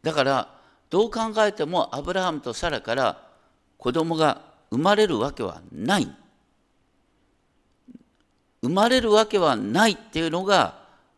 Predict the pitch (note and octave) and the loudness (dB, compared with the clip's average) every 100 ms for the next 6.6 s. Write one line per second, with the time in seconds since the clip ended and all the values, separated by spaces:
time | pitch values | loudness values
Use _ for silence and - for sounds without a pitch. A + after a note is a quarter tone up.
0 | - B2 C#3+ D3 C#3 A2+ G#2+ A2+ G2+ F#2 | -6 -2 0 0 -2 -6 -4 -2 -2 -4
1 | E2+ D2+ - E2+ G#2+ C#3+ D3 G#2+ C2+ - | -6 -8 -10 -2 0 4 2 2 -6 -16
2 | - - _ _ _ _ _ _ _ _ | -20 -20 _ _ _ _ _ _ _ _
3 | - A3 C4 C4+ C4+ - - _ _ _ | 0 4 8 8 6 -4 -20 _ _ _
4 | - G#3 A3+ A#3 G#3 G#3+ F#3+ F#3 D#3+ C#3 | 0 2 4 2 2 0 0 0 2 2
5 | D#3 A3 A3 G3 D#3 F3 A#3 A3 E3 C#3 | 2 0 0 -2 -4 -2 -2 0 -2 -4
6 | - G#3 F#3 - - | -2 2 2 0 -8